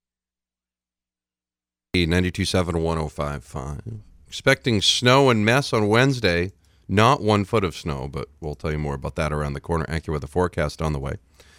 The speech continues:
State Senator Nate Libby continues with us now. We're talking about legislation he's working on for the upcoming session.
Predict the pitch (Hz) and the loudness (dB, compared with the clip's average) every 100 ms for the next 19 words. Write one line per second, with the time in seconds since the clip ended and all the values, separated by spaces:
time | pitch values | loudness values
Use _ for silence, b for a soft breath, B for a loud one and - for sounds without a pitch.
0 | b b b b b b - 143 - 139 | b b b b b b 0 2 6 6
1 | 120 127 107 113 135 139 131 127 131 120 | 8 6 6 4 2 2 0 2 4 4
2 | 107 101 104 95 92 - 95 87 80 90 | 2 2 4 4 0 2 2 4 2 0
3 | 143 120 85 80 98 90 - 85 76 85 | -2 -4 -6 -4 -2 -2 -2 -2 0 0
4 | - 90 90 80 90 95 - 87 104 101 | 0 0 0 -2 -4 -4 -2 0 0 0
5 | 98 98 95 95 82 87 98 - 113 107 | 0 0 -2 -2 -6 -6 -8 -4 0 0
6 | 85 - - 110 101 98 95 175 | 0 -4 -4 -2 -2 -4 -4 -6